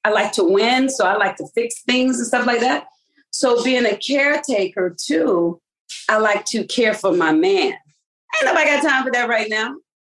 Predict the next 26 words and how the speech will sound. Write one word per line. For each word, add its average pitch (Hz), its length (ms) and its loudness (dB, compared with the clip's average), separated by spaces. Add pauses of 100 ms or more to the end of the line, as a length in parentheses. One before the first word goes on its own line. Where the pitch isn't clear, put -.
(200)
I 277 100 0
don't 320 140 2
even 269 280 0
wanna 262 360 2
do 233 160 -4
that 170 240 0
right 147 200 -2
now. 147 360 -2 (680)
But 226 460 0 (380)
if 247 180 0
I, 208 460 0 (600)
if 226 160 -6
I 208 200 2
met 254 300 0
someone, 202 640 0
that 208 260 0
something 254 500 -2
would 190 180 -4
probably 196 600 0
come 208 320 0
up. 226 260 0 (560)
So - 180 0
what 302 180 2
I 302 180 2
find 220 360 0
happens 185 840 -2